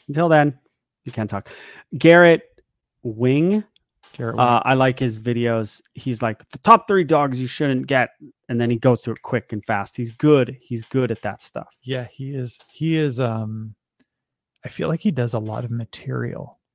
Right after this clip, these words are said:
Speaker 2: like, the overall amount of videos. Maybe they just do more shorts and that's what I see, but I feel like, I'm like, "Wow, these guys," and Dog Daddy too, does so many videos.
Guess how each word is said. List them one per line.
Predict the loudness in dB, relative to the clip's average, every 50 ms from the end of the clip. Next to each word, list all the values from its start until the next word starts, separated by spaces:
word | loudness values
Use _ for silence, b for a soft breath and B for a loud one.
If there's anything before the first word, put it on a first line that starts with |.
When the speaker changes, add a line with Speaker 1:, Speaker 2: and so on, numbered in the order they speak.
| _ _ _ _ _ -8
Speaker 2:
like, | -6 -6 -6 -4
the | -6 -6 -4 -4 -2
overall | -2 -2 0 0 0 0 0 0 0
amount | -2 -2 -2 -4 -6
of | -6 -8
videos. | -8 -8 -6 -4 -4 -2 -2 -2 -4 -6 -10 -16 _ _ _ _ _ _ _ _ _ _ _ _ _ _ _ _ _ _ _
Maybe | 0 2 2 4
they | 4 4 2
just | 0 -2 -4
do | -2 -2
more | 0 0 -2 -4
shorts | -6 -4 -4 -4 -4 -4 -4
and | -4
that's | -4 -4 -4
what | -6
I | -8 -8
see, | -10 -12 -12 -8 -6 -4 -4
but | -4 -6 -8
I | -12
feel | -6 -4 -2 -2 -2
like, | -2 -6 -6 -10
I'm | -14 -16
like, | -16 -10 -8 -6
"Wow, | -4
these | -4 -4 -4
guys," | -4 -4 -4 -4 -6 -8 -4
and | -4 -2 0
Dog | 0 0 0 -2
Daddy | -2 -4 -4 -6
too, | -8 -6 -6 -6 -6 -4
does | -4 -4 -4 -4 -6
so | -10 -10 -6 -2 0 0
many | 2 2 0 0 -2
videos. | -2 -2 0 2 2 2 0 -2 -6